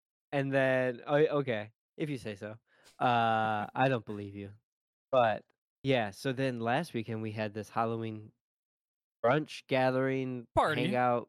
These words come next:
Speaker 1: party. I don't know, yeah, I
Speaker 2: It was,
Speaker 1: guess.
Speaker 2: it was
Speaker 1: Um,
Speaker 2: the most kid party thing we've done as parents yet.
Speaker 1: Yes, uh, it was very kid-focused. There was six or seven kids here.
Speaker 2: Yeah.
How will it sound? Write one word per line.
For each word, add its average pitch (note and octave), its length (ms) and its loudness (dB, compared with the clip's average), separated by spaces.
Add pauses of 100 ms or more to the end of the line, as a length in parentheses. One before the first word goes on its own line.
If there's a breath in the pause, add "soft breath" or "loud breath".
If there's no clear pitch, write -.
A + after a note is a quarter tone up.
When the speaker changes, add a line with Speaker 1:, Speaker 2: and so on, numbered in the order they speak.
Speaker 1:
party. B2 460 0 (140)
I D#4 60 -20 (160)
don't D3+ 120 -2
know, - 100 -10
yeah, C3 200 -2
I G3+ 120 -6
Speaker 2:
It F4+ 100 2
was, E4+ 140 2
Speaker 1:
guess. - 120 -8 (400)
Speaker 2:
it D4+ 140 0
was A#2 540 2
Speaker 1:
Um, G#2+ 180 -10
Speaker 2:
the G3 200 0
most G3+ 640 -2 (340)
kid G#3 340 -2
party D3 640 0 (320)
thing D#3 180 0
we've C#3+ 200 0
done C#3+ 180 0
as C3+ 140 -4
parents C3 420 -4
yet. B2+ 420 -10 (1200)
Speaker 1:
Yes, - 580 -2 (120)
uh, C3+ 160 -2
it D3+ 80 -2
was C3+ 140 -4
very C3+ 360 -2
kid-focused. A#2+ 880 -8
There A2+ 160 0
was G#2 340 -6 (360)
six - 840 -10
or A#2 80 -2
seven A#2+ 400 -2
kids E3+ 340 -4
here. G3+ 360 2 (260)
Speaker 2:
Yeah. D#3 240 0